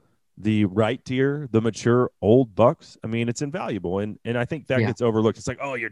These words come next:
Speaker 1: you're cheating." Well, okay, it definitely tips the scale a little bit in the hunter's favor, for sure. And that's undeniable. But it's also, you know, I wanna shoot the oldest buck. That's the right thing to do.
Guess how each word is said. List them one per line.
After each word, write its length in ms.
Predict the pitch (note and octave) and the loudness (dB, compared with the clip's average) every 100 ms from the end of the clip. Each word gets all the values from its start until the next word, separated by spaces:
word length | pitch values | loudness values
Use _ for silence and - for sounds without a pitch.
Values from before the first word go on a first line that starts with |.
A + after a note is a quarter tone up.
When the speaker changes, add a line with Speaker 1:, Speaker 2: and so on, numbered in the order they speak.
| _ | _
Speaker 1:
you're 160 | A#2+ | -10
cheating." 480 | G#2+ D3+ C#3+ A2 F2 - _ _ _ _ | -6 -2 0 -2 -6 -16 _ _ _ _
Well, 420 | - A#3 G#3+ G3+ - _ _ _ - - | -4 2 2 2 -2 _ _ _ -6 -4
okay, 320 | - D#3+ D#3 | 2 2 2
it 200 | D3 D#3+ | -2 -4
definitely 560 | F3+ F#3+ G3 E3 B2+ G2+ _ _ _ _ - | -4 -4 -2 2 2 0 _ _ _ _ -10
tips 260 | - E3+ | -6 -6
the 100 | - C#3 | -8 -10
scale 400 | - C3+ C3+ B2 | -6 -2 0 0
a 20 | |
little 260 | G#2 A#2+ | 0 0
bit 200 | B2+ C3 | 2 0
in 100 | - | 0
the 120 | B2 G#2 | -4 -2
hunter's 500 | A2+ A#2+ A2+ G2+ - | -2 -2 -2 -2 -4
favor, 380 | - A#2+ C3 G3 - _ - | -2 0 -2 -8 -14 _ -8
for 80 | |
sure. 320 | E3 G#3+ A#2 - - | -6 -4 -6 -8 -6
And 80 | B2+ | -4
that's 140 | C#3+ | -2
undeniable. 600 | C#3+ C#3 A#2 F#2+ F2 D3 - _ _ _ _ - | -2 -2 -2 -2 -2 -4 -4 _ _ _ _ -8
But 100 | E3 | -6
it's 100 | E3+ | -2
also, 600 | F3+ G#3+ G3+ G#3 G#3+ - _ | -2 0 0 0 -2 -8 _
you 100 | F#3 | -6
know, 220 | F#3 G3+ - _ _ _ - | -4 -4 -6 _ _ _ 2
I 100 | C3 | 4
wanna 200 | F#3+ G3+ | 4 0
shoot 200 | F#3 F#3+ | -2 -2
the 80 | |
oldest 320 | D3 F#3 G#3+ - | 0 0 -2 -4
buck. 260 | D#4 A3 - | -8 -6 -4
That's 180 | C3+ | -2
the 100 | - | -2
right 200 | D3 D3+ | -2 -2
thing 200 | - E3 D#3+ | -4 -8 -6
to 60 | |
do. 240 | D#3+ C#3+ | -4 -4